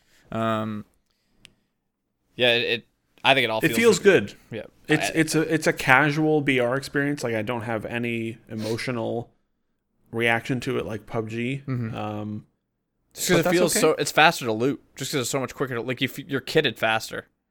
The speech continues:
Speaker 1: right?
Speaker 2: Well,
Speaker 1: Like
Speaker 2: I, I mean, eh, I don't know. Like, matches, uh, matches are definitely faster, but it's just, you know, it, it doesn't have the drama of pub G,
Speaker 1: Yeah.
Speaker 2: which is fine, which is fine, honestly.
Speaker 1: Yeah.
Speaker 2: Uh,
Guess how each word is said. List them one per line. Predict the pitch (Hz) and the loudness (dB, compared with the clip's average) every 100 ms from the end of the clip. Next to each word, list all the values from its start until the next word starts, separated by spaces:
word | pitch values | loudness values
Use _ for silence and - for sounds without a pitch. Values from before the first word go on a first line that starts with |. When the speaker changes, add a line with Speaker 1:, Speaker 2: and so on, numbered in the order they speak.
| _ _ _ - | _ _ _ -2
Speaker 1:
right? | 117 | 6
Speaker 2:
Well, | 208 185 | 8 8
Speaker 1:
Like | 185 | 8
Speaker 2:
I, | 165 | 6
I | |
mean, | 180 175 156 147 - - - - 196 | 6 4 2 -6 -14 -20 -18 -14 -8
eh, | 240 320 247 | -4 -2 -2
I | 262 | -2
don't | - 160 | -2 2
know. | 135 | 2
Like, | 147 147 | 2 2
matches, | 143 190 214 180 | 0 0 -2 -4
uh, | 151 - 147 | -4 -6 0
matches | 147 175 180 151 | 4 4 2 0
are | |
definitely | 123 127 107 | 2 0 -2
faster, | - 120 120 - 104 85 | 0 0 0 -2 -8 -8
but | 107 73 | -6 -6
it's | 85 - | -6 -4
just, | 139 - _ _ _ _ | -4 -4 _ _ _ _
you | 151 | -2
know, | 98 | 0
it, | 110 - | -2 -4
it | 147 | 0
doesn't | 175 175 | 2 2
have | 170 143 | 0 0
the | 127 120 | 2 2
drama | 107 107 110 104 104 104 | 2 -2 0 -2 -6 -6
of | 110 98 | -6 -6
pub | - 110 98 | -6 -6 -6
G, | 92 - | -10 -2
Speaker 1:
Yeah. | 120 113 98 101 | 0 2 0 -2
Speaker 2:
which | 131 | -2
is | 131 | -4
fine, | - 160 113 95 - | 0 0 0 -2 -6
which | 113 123 | -8 -6
is | - | -8
fine, | 110 95 69 | -8 -8 -12
honestly. | 87 - 170 165 - - | -14 -8 -6 -6 -10 -18
Speaker 1:
Yeah. | |
Speaker 2:
Uh, | 98 | -16